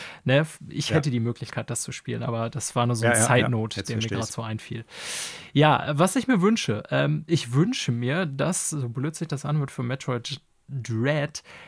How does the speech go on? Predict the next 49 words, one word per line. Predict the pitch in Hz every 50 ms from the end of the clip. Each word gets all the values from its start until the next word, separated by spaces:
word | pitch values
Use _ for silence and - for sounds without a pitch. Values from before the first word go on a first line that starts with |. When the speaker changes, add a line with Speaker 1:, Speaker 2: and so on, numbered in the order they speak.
| - _
Speaker 1:
die | - 139 131 120 123 127 120 123
Stärken, | 113 - - - - _ - 113 107 117 131 160 - - - 254 285 -
speziell | - - - - 131 - - 131 127
des | 123 117 123
dritten | 110 - 113 131 175 202 214 143
Teils, | - - 127 123 131 147 151 135
und | 131
ich | 123 -
glaub, | - - 117 - -
darauf | 123 117 113 127 127 -
kann | - - 120
ich | 120 -
ja | - -
aufbauen, | - - 160 165 - - - 160 160 170 156
weil | 127 120 -
auch | - 127 - -
wenn | 131 127
ich | 120
die | - - 135
ersten | 131 131 - 127
beiden | 127 123
nicht | 127 123 -
gespielt | 117 - - - 135 151 175
hab, | 160 147 151
ist | - - -
ja | 127 -
schon | - 131 131 147
so, | 143 151 151 135
hast | 120 123 120 - -
du | 127
ja | 120 117
hier | 110 110 117 117 113
ausführlich | 117 120 120 - - 120 117 107
dargelegt, | - 127 123 131 135 127 127 131 - _ - - - - - - -
dass | - 113 117
man | 123 117
sagen | 113 120 120 123 117
kann, | - 135 123 -
eins | - - 123 131 139 135 -
und | 127 127
zwei | - - 131 123 123 135 139 143 143 -
haben | - 123 127 123 123 - - _ _ _ _ _ _ _ _ _ _ _ _ _ _ -
die | 123
Base | 98 - - 113 127 147 156 - -
gelegt, | - 156 143 147 151 160 156 156 -
vor | - - -
allen | - 131 127
Dingen | 123 120
eins, | 117 117 120 139 156 175 175 - - -